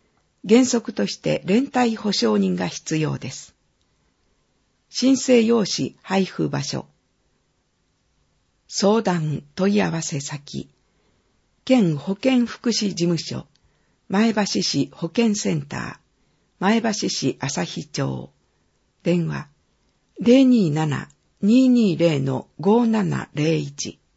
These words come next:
ファックス、零二七二四三の六四七四。高崎市子ども家庭課、高崎市高松町。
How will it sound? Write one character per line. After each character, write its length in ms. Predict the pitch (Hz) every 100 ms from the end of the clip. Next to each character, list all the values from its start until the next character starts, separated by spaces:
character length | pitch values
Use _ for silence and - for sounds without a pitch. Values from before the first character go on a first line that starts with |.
| _ _ _ _
フ 100 | -
ァ 40 | -
ッ 40 |
ク 120 | -
ス、 260 | - - - _ _ _ _ _ _ _ _ -
零 260 | 214 240 254
二 240 | 240 180
七 400 | 151 151 135 - _ _
二 280 | 202 240 254
四 200 | 240 175
三 340 | 139 151 151
の 240 | 147 143 - _ _ -
六 280 | 185 - 262
四 320 | 247 202 135
七 260 | 135 165
四。 300 | 160 151 127 - _ _ _ _ _ _ _ _ _ _ _ _ _ _ _ _ _ _ _ _ _ _ _
高 280 | - - 240
崎 260 | - 208 -
市 340 | - 151 143 -
子 140 | 185
ど 120 | 196
も 200 | 262 233
家 160 | 226 165 -
庭 200 | 180 160
課、 260 | 147 143 - _ _ _ _ _ _
高 260 | 190 - 254
崎 280 | 254 -
市 280 | - - 139
高 360 | 143 160 156 240
松 300 | 214 208 -
町。 440 | - 135 113 82